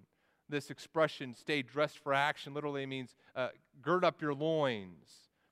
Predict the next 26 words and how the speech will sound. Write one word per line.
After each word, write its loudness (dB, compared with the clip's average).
They 2
would -2
wear 2
these -8
long 4
robes 0
around -2
the -8
home, 0
and -6
whenever -4
a -4
person -8
was -12
preparing -4
to -12
leave 0
or -12
preparing -2
for -18
some -10
sort -6
of -10
action, -2
they -6
would -6